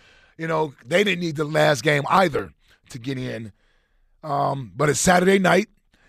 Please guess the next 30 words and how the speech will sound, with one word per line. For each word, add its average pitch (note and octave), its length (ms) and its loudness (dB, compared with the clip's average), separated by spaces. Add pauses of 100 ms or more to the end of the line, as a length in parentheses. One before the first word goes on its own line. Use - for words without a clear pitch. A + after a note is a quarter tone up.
(180)
and G3 480 -2
it, A#3+ 180 2
it B3+ 120 0
really, C#4+ 560 2 (240)
to G3+ 100 -6
me, B3+ 220 -2
it, F3+ 180 0
it F3+ 340 -2
comes G3 240 0
down F3+ 200 0
to E3+ 120 -4
the D3 100 -4 (200)
Eagles B2 260 -8 (100)
and C#3+ 600 -4 (680)
what F3+ 260 4
is D#3+ 180 -2
Jalen D#3+ 400 0
Hurts? - 440 -10 (760)
As C#3 120 -6
a A#2+ 60 -12
quarterback? A#2 600 -12 (260)
I D#3+ 40 -8
mean, G3+ 100 0
that's A3+ 180 2
really A3+ 240 0
what F#3 160 -4
it D#3 140 -6
boils D#3+ 320 -2
down C3 340 -6
to. G2+ 220 -18